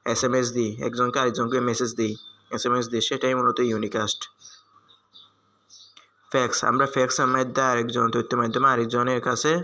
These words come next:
তথ্য পাঠাই। এখন মূলত মোবাইল, ইমেল চলে আসছে, ইমেল, WhatsApp, এগুলো মেসেজ চলে আসছে, তাই আমরা সেখানে মেসেজগুলো দিই। আগেকার দিনে এই উন্নত, উন্নত প্রযুক্তিগুলো ছিল না, তাই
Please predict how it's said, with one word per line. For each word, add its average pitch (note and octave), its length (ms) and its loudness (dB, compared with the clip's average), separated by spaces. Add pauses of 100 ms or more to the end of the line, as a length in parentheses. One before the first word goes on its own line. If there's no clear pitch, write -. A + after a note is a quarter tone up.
তথ্য B2+ 200 0
পাঠাই। A2+ 220 0 (340)
এখন C#3+ 280 2
মূলত B2 400 4 (100)
মোবাইল, C3+ 720 2 (380)
ইমেল B2+ 360 2
চলে C3+ 220 2
আসছে, A#2+ 320 2
ইমেল, B2+ 760 0
WhatsApp, B2+ 880 0
এগুলো B2+ 240 0
মেসেজ B2 260 -2
চলে B2+ 220 2
আসছে, A#2+ 240 -2
তাই C3 220 -2
আমরা B2 200 2
সেখানে C3 320 -2
মেসেজগুলো A#2+ 500 2
দিই। A2+ 200 -2 (400)
আগেকার A#2+ 420 0
দিনে B2 280 0
এই C3 260 2
উন্নত, B2+ 380 0
উন্নত A#2+ 320 2
প্রযুক্তিগুলো A#2+ 640 2
ছিল C3 240 4
না, A2+ 220 4 (420)
তাই C#3 360 0